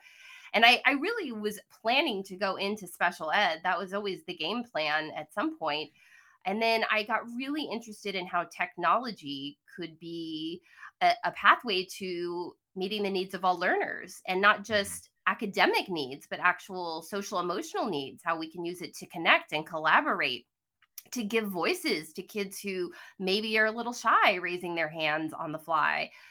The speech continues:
Speaker 1: or, you know, those types of things. So I really leaned into innovation and education technology, and I was still doing a lot of the positive classroom culture things.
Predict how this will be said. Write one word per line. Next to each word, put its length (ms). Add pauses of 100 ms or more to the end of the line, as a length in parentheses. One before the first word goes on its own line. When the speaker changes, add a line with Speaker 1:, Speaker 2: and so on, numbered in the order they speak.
(180)
Speaker 1:
or, 560
you 140
know, 80
those 260
types 220
of 60
things. 280
So 420 (200)
I 80
really 480
leaned 320
into 720 (380)
innovation 800
and 180
education 460
technology, 960 (160)
and 480
I 60
was 140
still 180
doing 180
a 80
lot 160
of 80
the 200
positive 720
classroom 480
culture 320
things. 500